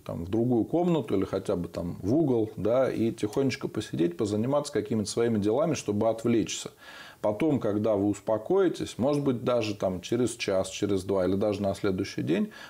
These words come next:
уже можно будет спокойно с человеком поговорить и обсудить, что к чему. Уже, может быть, аргументы какие-то появятся, чтобы можно было выстроить разговор. А эмоции, конечно, они зачастую, э,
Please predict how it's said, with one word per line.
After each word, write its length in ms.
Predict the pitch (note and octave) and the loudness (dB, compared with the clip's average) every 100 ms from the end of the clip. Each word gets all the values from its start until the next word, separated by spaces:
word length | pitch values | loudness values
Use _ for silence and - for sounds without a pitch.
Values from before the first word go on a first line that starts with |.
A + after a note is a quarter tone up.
| - | -6
уже 180 | A#2 G3+ | 0 2
можно 280 | F3+ B2 | 2 0
будет 180 | A#2 G#2+ | 0 -2
спокойно 520 | - G#2 - F3 F3+ | -2 -2 0 0 0
с 20 | A#2 | -2
человеком 400 | - B2+ - G#2 | -2 -2 -2 -4
поговорить 600 | A2 G#2 G#2 B2+ D#3 G#2+ | -2 0 2 2 0 0
и 40 | |
обсудить, 600 | G2 - C3 A2+ F2 - _ | -4 0 0 0 -2 -6 _
что 240 | - - B2 | -10 -4 -4
к 80 | |
чему. 340 | - - F#2+ E2 - - - - | -4 -4 -4 -6 -12 -20 -20 -10
Уже, 280 | - G2 D#3+ | -6 0 2
может 180 | C3+ G2+ | 2 2
быть, 160 | F#2+ | 0
аргументы 600 | G2 F2+ F#2 G#2+ C3+ B2+ | 0 0 0 2 0 -2
какие-то 480 | G#2 G#2 G#2 G2+ - | -2 -2 -2 -4 -4
появятся, 580 | - G2 G2 F#2+ F2 - | -2 0 2 2 0 -4
чтобы 280 | - F2 F#2 | -10 -8 -6
можно 220 | F2+ F2 | -4 -4
было 200 | E2+ F2 | -2 0
выстроить 500 | G2 A2 - E2+ D#2 | 2 0 -2 -6 -6
разговор. 560 | E2 D#2+ F2 F2 D#2+ - - - - - - | -8 -8 -4 -2 -2 -6 -20 -20 -20 -12 -2
А 280 | G2 G#2+ - | 2 2 2
эмоции, 540 | C3+ D#3 A3+ G#3+ A#2+ | 2 4 2 2 0
конечно, 480 | - A2+ D3+ - A2 | 0 -2 -2 -2 -2
они 140 | A#2+ | 0
зачастую, 1300 | A#2+ G#2+ - G2+ - C#3+ C#3+ A2+ F#2 - - F#2+ F2+ | 0 -2 -4 -8 -2 2 4 4 0 -4 -2 0 0
э, 40 | E2+ | -4